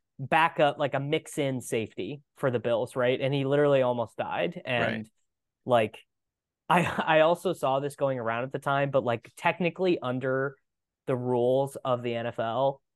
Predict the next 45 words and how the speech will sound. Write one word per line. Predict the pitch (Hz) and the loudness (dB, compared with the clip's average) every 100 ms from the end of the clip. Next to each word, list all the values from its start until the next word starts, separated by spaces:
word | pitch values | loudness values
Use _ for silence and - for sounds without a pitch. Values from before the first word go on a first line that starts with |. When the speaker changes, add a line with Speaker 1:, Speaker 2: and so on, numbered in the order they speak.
| _ _ _ _ _ | _ _ _ _ _
Speaker 1:
he | 151 151 | -4 2
would | 147 139 | 4 2
have, | 120 - | 0 -8
because | 135 151 135 | -2 0 0
he | 156 | -2
was | 147 135 | -2 0
on | 123 131 | 0 0
the | 147 131 | 0 0
I | 127 120 | 2 2
R, | 110 120 143 139 | 0 0 -2 -4
he, | 269 | -2
like, | 143 135 | 0 -2
made | 117 117 120 | -4 -4 -4
less | 117 113 110 - | -4 -4 -4 -8
money | 110 113 135 147 _ - | -8 -6 -8 -10 _ -4
too, | 117 120 135 - | -2 -2 -4 -6
on, | 131 | -2
like, | 120 120 | -2 0
Speaker 2:
Oh, | |
Speaker 1:
already | 123 90 95 | 2 4 2
Speaker 2:
yeah. | 90 | 2
Speaker 1:
a | - | 2
veteran's | 120 120 123 117 123 | 0 0 -2 -6 -6
Speaker 2:
Jeez. | |
Speaker 1:
minimum. | 117 120 135 147 147 | -4 -2 -4 -4 -4
And, | 160 170 | 0 0
and | 165 180 | 4 2
the | 151 | 4
Bills | 185 190 160 | 6 6 4
made | 127 131 | 0 -2
it | 123 | -2
right | 120 110 120 147 - _ _ _ _ | -4 -4 -4 -6 -10 _ _ _ _
Speaker 2:
Mm. | 117 110 | 0 2
Speaker 1:
because | 117 117 110 - - | 4 0 -2 -12 -4
they, | 143 123 120 | 0 0 -2
you | 135 | -4
know, | 123 | -4
it | 110 | -4
was | 117 | -4
such | 143 127 | -4 -2
a | 127 | -2
public | 131 123 123 - | -2 0 -2 -4
thing. | 123 131 143 | -4 -4 -2
But | 143 131 | 0 2
had | 143 151 151 151 | 4 6 6 4